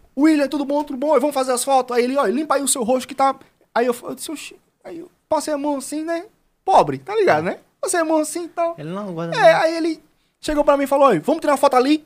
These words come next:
Speaker 1: ali, ali, ali, ali", tá ligado?
Speaker 2: Um
Speaker 1: Aí eu,
Speaker 2: book.
Speaker 1: é, aí não, se liga. Aí eu comecei a tirar as fotos, tal, tal, tal, tal.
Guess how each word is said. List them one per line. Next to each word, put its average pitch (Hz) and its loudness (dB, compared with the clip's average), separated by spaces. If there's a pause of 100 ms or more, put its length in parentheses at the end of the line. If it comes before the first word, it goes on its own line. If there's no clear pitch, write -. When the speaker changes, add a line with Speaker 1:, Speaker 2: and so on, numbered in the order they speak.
(120)
Speaker 1:
ali, 277 4 (100)
ali, 269 6
ali, 262 6
ali", 254 2
tá 277 0
ligado? 254 -2
Speaker 2:
Um 247 -4
Speaker 1:
Aí 427 2
eu, 147 4
Speaker 2:
book. 175 -2
Speaker 1:
é, 254 4
aí 320 4
não, 392 0
se - -6
liga. 311 -2
Aí 277 -4
eu 311 -6
comecei 302 -8
a 269 -8
tirar 277 -6
as 277 -8
fotos, 320 -4
tal, 302 -6
tal, 311 -4
tal, 302 -4
tal. 294 -4